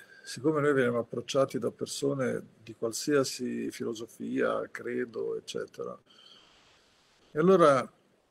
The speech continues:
dico una cosa imparata da loro, <laughs> chiaramente, no? Non sono il genio inventore. Dico, "Impariamo le lingue." A volte vedi,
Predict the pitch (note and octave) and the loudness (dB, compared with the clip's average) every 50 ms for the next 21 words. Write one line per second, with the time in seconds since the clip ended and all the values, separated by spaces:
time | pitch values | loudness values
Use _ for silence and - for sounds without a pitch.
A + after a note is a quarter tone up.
0 | _ _ _ _ _ _ _ - - _ - - - B2+ - D#3+ D3+ - D3+ C#3+ | _ _ _ _ _ _ _ -16 -16 _ -14 -14 -12 -8 -8 -8 -6 -4 -4 -2
1 | C#3+ C#3 - - D3+ D3 D3+ D3 D3 C#3+ C#3 C3+ C3 - - - - _ _ - | -2 0 4 6 6 6 6 6 6 6 6 6 4 0 -6 -14 -20 _ _ -14
2 | B2 - - A2+ A#2 A#2+ A#2 - B2 G#2+ A2+ A#2 C3 C3+ C3 A2+ A#2+ - - - | -10 -4 -2 0 0 0 0 -2 -2 0 0 2 2 2 2 2 -2 -6 -6 -2
3 | - F#3 - - - - B2+ - _ _ - - B2+ C3 - - _ _ _ _ | -2 -2 -2 -2 -10 -12 -12 -14 _ _ -16 -12 -10 -10 -10 -10 _ _ _ _
4 | _ _ _ _ - F3 C3+ E3 D#3+ - - E3 D3+ D3+ D3+ C#3+ C#3 C3+ C#3+ D3+ | _ _ _ _ -10 -8 -6 -6 -8 -4 0 0 0 0 2 2 2 2 2 0
5 | C3 B2 D3+ D3+ D3+ D3+ D3 D3 C#3+ C3+ C3 A#2 C#3 B2+ B2+ A2+ - C#3+ C#3+ C#3 | 0 2 4 4 4 2 0 -2 -4 -4 -2 -2 -2 -2 -4 -6 0 4 6 8
6 | C#3 C3+ C3+ C3 C3 B2+ A#2+ A2+ - _ _ _ - - - - - - - _ | 8 8 8 6 6 4 2 0 -4 _ _ _ -20 -20 -20 -20 -20 -20 -20 _
7 | - _ - - - - - - - - - - _ _ _ _ _ _ _ _ | -20 _ -20 -20 -20 -20 -20 -20 -20 -20 -20 -20 _ _ _ _ _ _ _ _
8 | _ _ _ _ - _ _ _ _ _ _ _ B2+ E3 D#3 - E3 D#3 D3 C#3+ | _ _ _ _ -20 _ _ _ _ _ _ _ -8 -8 0 2 2 2 2 4
9 | - E3+ E3+ F#3 F#3+ F#3 E3+ D3 C#3 B2+ A#2+ A#2 A#2+ A#2+ A#2 A2+ A2+ - - - | 4 6 6 6 6 6 4 4 4 2 0 -2 -4 -4 -6 -4 -4 -4 -6 -8
10 | - _ _ _ _ _ _ _ _ _ _ _ _ _ _ - D3 D3+ F#3 G3 | -10 _ _ _ _ _ _ _ _ _ _ _ _ _ _ -8 2 4 4 4
11 | F#3 - C#3+ C3 C#3 C3+ C3 B2 B2+ B2 B2 B2 - - C3+ C3+ C3+ C3+ - - | 4 0 0 2 2 0 0 -2 -4 -4 -4 -6 -8 -10 -12 -12 -12 -12 -12 -12
12 | - | -12